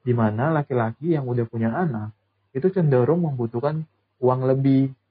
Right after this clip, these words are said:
untuk biaya lahiran, misalnya persalinan, biaya pakaian anak, dan segala macam. Jadinya dia malah lebih banyak menambah waktu pekerjaannya dan cenderung kehilangan waktu untuk di rumah bersama keluarganya.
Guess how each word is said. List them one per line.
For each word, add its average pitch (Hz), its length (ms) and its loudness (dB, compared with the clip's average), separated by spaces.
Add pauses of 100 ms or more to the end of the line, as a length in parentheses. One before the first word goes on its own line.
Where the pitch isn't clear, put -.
(200)
untuk 117 240 -6
biaya 113 600 2
lahiran, 127 480 0
misalnya 120 360 -4
persalinan, 113 800 -2
biaya 110 600 0 (480)
pakaian 110 360 -2
anak, 120 240 -2
dan 131 160 -6
segala 113 320 0
macam. 117 480 -6
Jadinya 117 360 0
dia 185 200 4
malah 131 240 -2
lebih 123 240 2
banyak 110 280 -4 (520)
menambah 117 440 0
waktu 113 360 -2
pekerjaannya 113 880 0
dan 127 240 -2
cenderung 113 480 -4 (1000)
kehilangan 117 440 2
waktu 113 400 0
untuk 127 400 0
di 120 80 4
rumah 113 320 2
bersama 110 320 -4
keluarganya. 104 720 -2